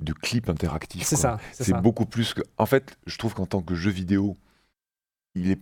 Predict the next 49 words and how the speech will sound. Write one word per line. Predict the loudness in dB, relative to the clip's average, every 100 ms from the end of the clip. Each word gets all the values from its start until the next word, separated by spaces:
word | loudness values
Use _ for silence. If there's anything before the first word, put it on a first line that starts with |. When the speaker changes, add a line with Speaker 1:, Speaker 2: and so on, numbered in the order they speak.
| -2
Speaker 1:
il | 0
est | 4
pas | 2
extraordinaire. | 0 -4 -4 -2 -2 -4
Speaker 2:
Non. | -2 0
Speaker 1:
Euh, | 0 4
et | 4 4
essayer | 4 4 4 4
de |
faire | 2 2
des | 4
bons | 4
scores | 4 2 2
à |
ce | 0 0
jeu, | 2
c'est | 0 -4 -6
une | -4
souffrance. | -4 -6 -10 -8 -4 0
Speaker 2:
<laughs> | 0 2
Speaker 1:
J'ai, | 4 6 4 4
moi | 4 2
qui | 0
suis | -2 2
un, | 2 2
euh, | 0 -2 -4 -6 -10 -10 -10
un, | -2
quelqu'un | 0 2 0
qui | 2
aime | 0
les | 0
faire | -2 -2
les |
perfects | -2 -2 -2 -4 -6
dans | -4 0
les | 2
jeux, | 2
parce | 0 -2
que |
c'est, | -2 -2 0
je | 0 0
me |
dis | 0 0
que |
c'est | 2 6
là | 6
que | 4 -2
je | -4
touche | -2 -2 -2 -4